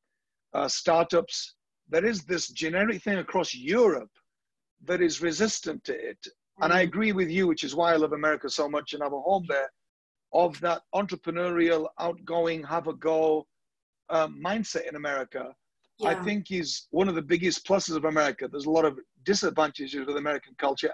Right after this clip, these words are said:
Speaker 1: as there is with U K. But one of the big pluses, I think, as you say, is that working online immunizes you to a degree, I suppose, from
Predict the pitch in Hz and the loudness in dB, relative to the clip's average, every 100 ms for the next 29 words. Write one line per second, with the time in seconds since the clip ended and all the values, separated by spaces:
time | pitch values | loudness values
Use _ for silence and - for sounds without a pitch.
0 | 156 151 156 151 139 143 147 - 196 170 | 2 2 2 -2 -2 -6 -6 0 4 4
1 | - _ _ 170 180 170 160 185 208 - | 2 _ _ 0 2 2 2 2 0 2
2 | 175 - 147 151 143 - 156 - - 170 | 2 2 0 0 0 -2 -4 -4 0 2
3 | 151 165 156 - 165 160 - _ _ _ | 2 -2 -2 4 4 4 -2 _ _ _
4 | _ - 202 170 151 156 123 - _ _ | _ 2 2 2 2 0 0 -10 _ _
5 | _ - 254 262 226 208 190 202 247 196 | _ -2 -2 0 2 4 4 4 2 0
6 | 170 - - 240 226 185 165 156 151 156 | -2 -6 -2 0 2 0 0 -2 -4 -4
7 | - 180 156 156 208 214 170 - - 196 | 0 0 0 -2 0 2 2 -2 -2 2
8 | 185 160 - - 185 185 160 | 2 0 -4 -4 -2 -2 -4